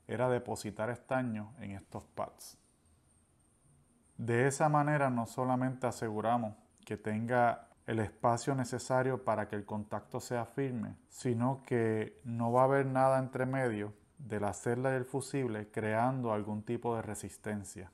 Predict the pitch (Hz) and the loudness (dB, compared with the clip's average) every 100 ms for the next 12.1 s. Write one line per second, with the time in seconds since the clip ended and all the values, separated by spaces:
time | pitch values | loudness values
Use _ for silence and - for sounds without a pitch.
0 | _ - 123 123 123 143 131 - 156 147 | _ 8 8 8 6 0 0 0 2 0
1 | 151 160 151 156 156 143 117 107 117 - | 0 0 -2 -2 0 2 2 0 -8 -4
2 | 107 113 - 127 127 127 127 117 127 123 | -2 -2 0 2 2 0 -2 0 0 0
3 | 123 117 110 113 _ 107 - - 120 123 | 0 0 -2 -8 _ -12 -4 2 2 2
4 | 110 104 - _ _ - 104 104 104 104 | -2 -6 -12 _ _ -14 -6 -2 0 0
5 | 95 131 123 107 117 127 - _ - 110 | 0 -2 0 -4 -4 -10 -12 _ -6 -4
6 | - 127 120 123 - 123 123 120 120 123 | 0 0 4 2 2 0 2 2 4 2
7 | 123 - 120 117 120 110 110 113 - 107 | 2 -4 -4 -2 0 -2 -4 -8 -10 -4
8 | 113 120 123 120 - 113 - 117 117 - | -2 -2 -2 -4 -4 -6 -2 -2 -2 -6
9 | 113 107 113 131 107 - 107 - _ _ | -6 -4 -4 -4 -6 -8 -12 -14 _ _
10 | 117 123 117 113 113 113 123 135 123 131 | 0 4 6 4 4 2 2 0 -4 -6
11 | - 113 - 101 117 110 120 131 123 92 | -6 -6 -6 -8 -4 -2 -2 -2 -4 -6
12 | 104 | -8